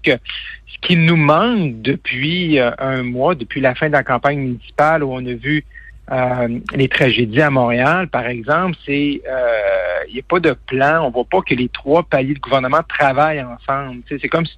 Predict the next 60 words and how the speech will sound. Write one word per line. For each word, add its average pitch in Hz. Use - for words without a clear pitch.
tout 156
le 147
temps, 165
tout -
un 185
chacun 170
sait 165
que -
c'est 151
important, 156
mais 170
c'est 131
comme, 165
il 139
y -
a -
pas 202
de 165
recette 147
miracle, 143
mais 143
on 131
sent, -
là, 180
qu'il 147
y -
a -
pas 156
personne 175
quand 131
même 156
qui 143
essaie 156
de 135
faire, 151
euh, -
tu 165
sais, 156
l'essai 156
de 151
travailler 151
ensemble 151
là-dessus, 135
là. 123
Ça 131
me 123
fait 156
un 151
peu 175
penser 151
à 180
un 139
autre 139
ordre 143
d'idée, 170
tu -
sais, 165
un 143
peu 156
la, 135